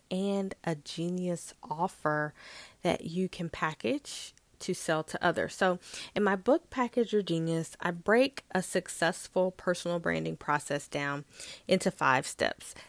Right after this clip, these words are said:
Number one, get clear on your genius. Two, make the case for what you bring to the table. Three, define your big ideas.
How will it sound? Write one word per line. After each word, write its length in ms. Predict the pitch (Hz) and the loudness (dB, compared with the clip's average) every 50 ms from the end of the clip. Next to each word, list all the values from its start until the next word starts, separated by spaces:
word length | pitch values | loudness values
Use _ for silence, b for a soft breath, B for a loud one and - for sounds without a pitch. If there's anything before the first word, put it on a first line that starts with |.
| B B B B B B | B B B B B B
Number 280 | - 165 170 170 165 170 | -2 0 2 2 2 2
one, 540 | 165 165 170 196 208 220 226 226 226 226 226 | 0 2 2 4 4 6 6 6 6 4 2
get 260 | - - 160 - - | 2 0 0 0 -2
clear 260 | - - - 254 262 | -2 0 2 4 4
on 160 | 262 254 254 | 4 4 4
your 140 | 247 254 247 | 4 2 2
genius. 840 | 214 - 247 247 247 240 240 240 233 233 233 233 - - - - - _ _ _ _ _ _ _ | 2 2 2 2 4 4 4 4 4 4 2 2 0 -6 -12 -14 -16 _ _ _ _ _ _ _
Two, 460 | - - 254 247 247 240 240 240 226 - | -4 -2 0 2 2 2 2 2 0 2
make 220 | 175 175 - - | 0 0 0 0
the 60 | - | -4
case 280 | - - 185 170 175 - | -4 0 0 0 0 0
for 160 | - - 190 | -2 -2 -2
what 140 | 180 170 - | 0 0 -2
you 100 | 170 165 | -2 -4
bring 220 | 156 - 160 156 | -4 -4 -4 -4
to 100 | 156 156 | -4 -4
the 100 | 156 156 | -6 -6
table. 640 | 151 - - 214 196 208 202 190 190 185 190 185 - B B B B B B B B B B _ | -6 -2 2 4 4 4 4 4 4 4 2 2 -2 B B B B B B B B B B _
Three, 440 | - 175 170 180 185 185 190 185 185 | 2 2 4 4 4 4 4 2 2
define 400 | 170 170 - - 170 156 160 156 | 0 0 -2 0 0 0 0 0
your 80 | 156 151 | -2 -2
big 200 | 147 147 147 - | -2 -2 -2 -2
ideas. 920 | 143 143 143 143 - 208 220 226 220 214 214 214 208 208 202 - - - | -2 -4 -4 -4 -2 0 2 4 6 6 6 4 4 2 0 -4 -10 -16